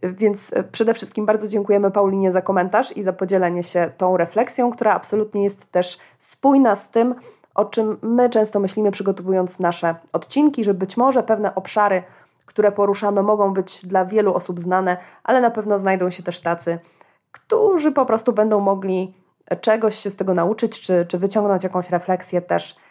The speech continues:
dla siebie. No dobrze, zatem do rzeczy. Przejdźmy może do tematu dzisiejszego odcinka, o którym już wspomniałam. Dzisiaj chciałabym powiedzieć kilka słów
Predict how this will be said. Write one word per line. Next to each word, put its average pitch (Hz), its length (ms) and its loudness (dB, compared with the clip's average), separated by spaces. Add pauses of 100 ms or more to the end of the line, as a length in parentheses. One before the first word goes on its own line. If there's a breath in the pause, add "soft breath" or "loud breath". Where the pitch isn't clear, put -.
(220 soft breath)
dla 220 220 2
siebie. - 360 -8 (320)
No 277 240 4
dobrze, - 360 -2 (280)
zatem 277 460 0
do 240 140 4
rzeczy. 196 400 -2 (100)
Przejdźmy 330 400 0
może 233 240 0
do 208 440 0
tematu 233 340 0
dzisiejszego 202 420 -2
odcinka, 226 400 -2
o 202 60 0
którym 190 240 -6
już 170 120 -8
wspomniałam. 226 760 -2
Dzisiaj 339 280 -4
chciałabym 254 420 2
powiedzieć 214 380 -4
kilka 226 260 0
słów 208 360 -4